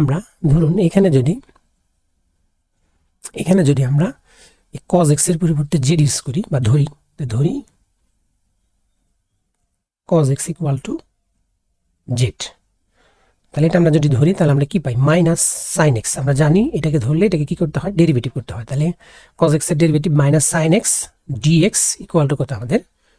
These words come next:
ডিজেড। তাহলে sin x dx এর পরিবর্তে আমরা কি বসাতে পারি? মাইনাস ডিজেড।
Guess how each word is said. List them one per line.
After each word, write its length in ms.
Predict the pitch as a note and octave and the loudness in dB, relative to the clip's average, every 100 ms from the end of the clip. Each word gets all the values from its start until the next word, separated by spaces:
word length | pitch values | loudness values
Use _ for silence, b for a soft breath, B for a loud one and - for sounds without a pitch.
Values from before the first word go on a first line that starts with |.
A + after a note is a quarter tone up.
| _ _ C3+ | _ _ -4
ডিজেড। 440 | A#2+ C#3+ F#2+ - - _ _ _ _ - | 0 0 0 -10 -20 _ _ _ _ -6
তাহলে 180 | C#3 - | -4 -2
sin 180 | G3+ G3+ G3 | -2 0 2
x 20 | E3 D#3 | 2 2
dx 160 | F#3 - | 2 0
এর 60 | F3+ | 0
পরিবর্তে 320 | F#3 F#3 E3+ | 0 0 0
আমরা 140 | D#3+ D#3 | 0 2
কি 120 | E3+ | 2
বসাতে 260 | D3+ E3+ | 2 2
পারি? 120 | F3 G3+ | 2 4
মাইনাস 440 | C#3 D3 D#3+ C3 | 4 4 4 2
ডিজেড। 260 | B2+ - | 0 -4